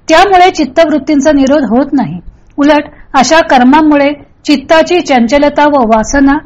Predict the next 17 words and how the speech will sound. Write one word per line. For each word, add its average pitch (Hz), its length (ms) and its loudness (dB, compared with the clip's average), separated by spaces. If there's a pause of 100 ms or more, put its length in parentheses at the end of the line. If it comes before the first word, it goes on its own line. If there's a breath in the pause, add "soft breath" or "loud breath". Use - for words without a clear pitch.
(200 loud breath)
अधिकच 262 460 -2
वाढते, 185 360 -6 (440)
कारण 359 300 2
अशा 294 220 2
चित्तनिरोधासाठी 359 1080 0
केलेल्या 302 480 0
कर्मांच्या 277 600 0
मागे 269 460 0 (240 loud breath)
वासना, 294 440 2
इच्छा 277 360 -2
असतात, 240 380 -2 (420 soft breath)
मग 359 140 2
निरोध 330 360 2
कसा 381 280 0
होणार? 254 380 0 (540)
म्हणून 311 240 2
चित्तनिरोधासाठी 294 1200 0